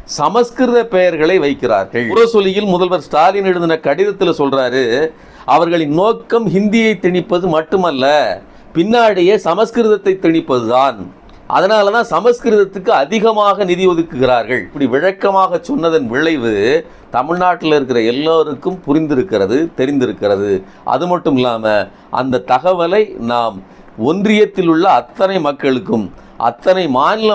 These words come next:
மக்களுக்கும் நாம கொண்டு சேர்த்திருக்கிறோம். இப்போ இதெல்லாம் பொறுக்காம தான் இவங்க என்ன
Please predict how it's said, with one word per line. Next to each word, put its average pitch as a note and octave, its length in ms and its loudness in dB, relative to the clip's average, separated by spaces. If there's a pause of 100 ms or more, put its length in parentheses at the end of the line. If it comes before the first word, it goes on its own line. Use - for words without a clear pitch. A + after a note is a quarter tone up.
மக்களுக்கும் D#3 560 -2
நாம C#3 280 -2
கொண்டு D3+ 260 -2
சேர்த்திருக்கிறோம். G2+ 720 -2 (520)
இப்போ C3+ 220 0 (640)
இதெல்லாம் F3 480 2
பொறுக்காம F#3 560 -2
தான் D#3+ 160 0
இவங்க C#3+ 240 0
என்ன E3 140 0